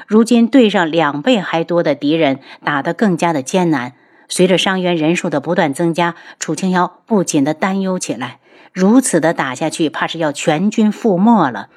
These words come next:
特别是看到那些刚刚包扎过的伤员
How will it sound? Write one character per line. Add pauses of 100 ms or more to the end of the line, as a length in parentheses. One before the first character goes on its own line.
(280)
特
别
是 (200)
看
到
那
些
刚
刚
包
扎
过
的
伤
员